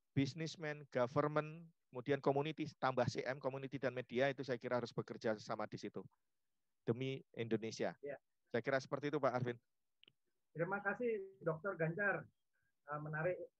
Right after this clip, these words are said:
Speaker 2: menarik tadi statementnya. Jadi harapan kita, eh, produk-produk spesifik U K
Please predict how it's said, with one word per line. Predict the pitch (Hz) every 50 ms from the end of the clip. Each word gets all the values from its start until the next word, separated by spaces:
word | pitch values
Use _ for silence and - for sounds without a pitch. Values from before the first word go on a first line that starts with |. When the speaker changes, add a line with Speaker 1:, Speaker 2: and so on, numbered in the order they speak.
| _ _
Speaker 2:
menarik | 151 156 160 156 160 165 170 175 190 190 - 160
tadi | 151 160 165 156
statementnya. | - 147 151 160 156 156 165 180 185 190 180 165
Jadi | 139 135 160 165
harapan | 151 147 147 147 151 156 156
kita, | 156 147 151 175 175 170 165 160
eh, | 160 156 - - 131 127 123 123 131 - _ _ _ _ _ _ _ _ _
produk-produk | - 131 131 131 135 - - 151 143 143 139 139 - -
spesifik | - 185 180 - 147 139 - 160 156 160
U | 151 151
K | 147 147